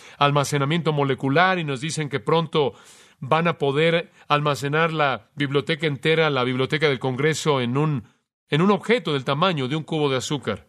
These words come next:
Es increíble. Ahora esa es mucha información y no nos falta información. Tenemos mucha información y mucha más información equivocada.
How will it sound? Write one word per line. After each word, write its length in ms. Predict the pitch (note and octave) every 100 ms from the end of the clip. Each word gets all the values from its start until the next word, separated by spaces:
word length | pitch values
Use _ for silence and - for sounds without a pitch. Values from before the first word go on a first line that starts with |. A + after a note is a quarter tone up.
| -
Es 120 | C#3+
increíble. 480 | D#3+ E3 F3 G#3 G#2 _ _ _ _ _ _ _ _
Ahora 240 | D3+ G#3+
esa 80 | A3+
es 80 | A#3+
mucha 240 | G#3+ G#3+
información 640 | C3+ C3 B2+ - F#3+ B2 B2+ _ - _
y 100 | D3+
no 180 | E3+ G#3+
nos 280 | G3 D#3+
falta 260 | - G#3 E3+
información. 580 | C#3+ C3+ C3 B2 A3+ A3+
Tenemos 280 | C#3+ F#3 E3
mucha 260 | A3+ A#3
información 640 | G#3+ D3 C3+ A#2 D#3 E3 - - - _ -
y 140 | D3
mucha 340 | F3 G#3 F#3
más 300 | D3+ D#3 F#3+
información 500 | F3+ C#3 C#3 C3 E3+
equivocada. 580 | D#3 C3+ B2 F3+ A3+ A2